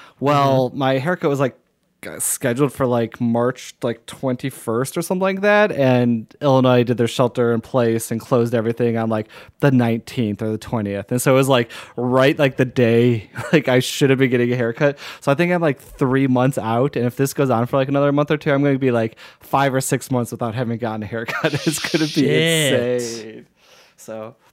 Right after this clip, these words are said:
Speaker 1: that's why it's man bun status right now, is because of that. So
Speaker 2: I don't blame you.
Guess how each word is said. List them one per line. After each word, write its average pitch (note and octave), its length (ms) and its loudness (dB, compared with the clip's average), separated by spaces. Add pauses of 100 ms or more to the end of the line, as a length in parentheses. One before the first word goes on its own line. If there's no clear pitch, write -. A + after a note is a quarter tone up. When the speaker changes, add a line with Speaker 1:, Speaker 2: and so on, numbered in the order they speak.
(120)
Speaker 1:
that's D#3+ 220 2
why E3 140 4
it's C#3+ 120 -2
man A#2+ 300 4
bun G#2+ 240 -4
status G#2 600 -6
right G#2 180 -2
now, G#2 220 -6
is G2+ 120 -8
because A2+ 320 -2
of G#2+ 80 2
that. G2 360 -2
So G#2 320 -8
Speaker 2:
I C3+ 100 -2
don't E3+ 200 0
blame E3+ 340 0
you. G2 200 -4